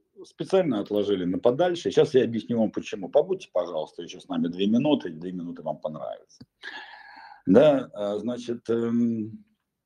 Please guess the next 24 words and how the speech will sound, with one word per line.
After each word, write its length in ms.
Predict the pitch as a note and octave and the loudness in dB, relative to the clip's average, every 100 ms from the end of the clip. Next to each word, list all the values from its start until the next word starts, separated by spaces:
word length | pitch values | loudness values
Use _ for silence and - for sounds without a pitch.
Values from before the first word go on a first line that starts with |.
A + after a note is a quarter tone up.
| _ _ _ _ _ _ _ _ _ _ _ _ _ - | _ _ _ _ _ _ _ _ _ _ _ _ _ -12
а, 240 | B2 G#2+ | -8 -6
Татьяна, 380 | G2+ - - G#2 | -6 -8 -4 2
можете 240 | C#3 C#3+ - | 2 0 0
пока 280 | G2+ G#2+ | 2 4
вот 140 | F2+ E2+ | 0 0
микрофончик 640 | F2 F2+ F#2 G2+ F2 - | -4 -2 0 -2 -4 -8
выключать, 460 | D#2+ E2+ E2 F#2+ D#2+ | -12 -10 -2 0 0
а 40 | - | -4
то 140 | F#2+ | -4
у 20 | |
меня 160 | F2 F2 | -2 -2
шум 340 | - A#2+ F#2+ | -4 -4 -4
идёт, 260 | D2+ C#2 - - | -4 -6 -8 -14
э, 260 | D2 C#2+ D#2 | -14 -14 -14
а 80 | E2 | -14
вы 100 | E2 | -14
слушаете, 520 | - F2 D2 D2 - | -16 -16 -16 -20 -20
а 40 | - | -10
кто 100 | A2+ | -8
это 80 | - | -4
там 140 | F#2+ | -2
говорит 380 | F2+ F#2+ F2+ C2+ | 0 0 -2 -8
у 60 | B1+ | -18
нас? 280 | A#1+ - | -20 -20